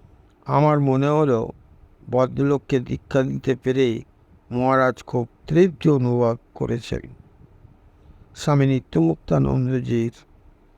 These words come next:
পূজ্যপাদ স্বামী ভূতেশানন্দজির স্মৃতিকথা থেকে সংগৃহীত।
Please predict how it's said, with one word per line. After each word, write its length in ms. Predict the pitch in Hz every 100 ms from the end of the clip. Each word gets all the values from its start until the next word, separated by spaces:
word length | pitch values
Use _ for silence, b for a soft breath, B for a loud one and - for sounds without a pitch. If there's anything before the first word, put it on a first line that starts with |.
| _ _ -
পূজ্যপাদ 560 | 151 147 170 156 156 -
স্বামী 320 | - 139 131
ভূতেশানন্দজির 920 | 123 135 160 165 160 151 151 147 143
স্মৃতিকথা 640 | - 135 131 127 135 135 127
থেকে 320 | 123 110 110 - _ - _
সংগৃহীত। 880 | - 143 139 120 120 120 123 - 67